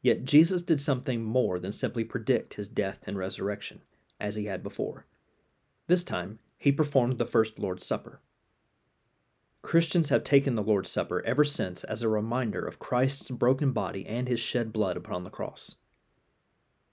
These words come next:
This signifies the new covenant between Jesus and his people, a promise sealed by Jesus' blood to save his people from their sins. In the Lord's Supper,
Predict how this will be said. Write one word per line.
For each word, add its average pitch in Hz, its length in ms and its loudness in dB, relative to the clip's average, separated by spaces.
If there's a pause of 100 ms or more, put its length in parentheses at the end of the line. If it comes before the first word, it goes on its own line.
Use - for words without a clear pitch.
(280)
This 156 220 8
signifies 143 680 4
the 110 80 0
new 120 220 4
covenant 131 400 0
between 123 420 0
Jesus 120 460 -2
and 107 160 -2
his 110 100 -4
people, - 420 -6 (600)
a - 60 -10
promise 139 420 2
sealed 107 520 6
by 101 120 -2
Jesus' 117 580 -2
blood 98 400 -4 (360)
to 120 100 0
save 127 260 2
his 120 120 -2
people 135 260 0
from 104 180 -4
their 98 120 -4
sins. - 500 -8 (1500)
In 151 120 6
the 127 60 6
Lord's 120 300 2
Supper, - 400 -2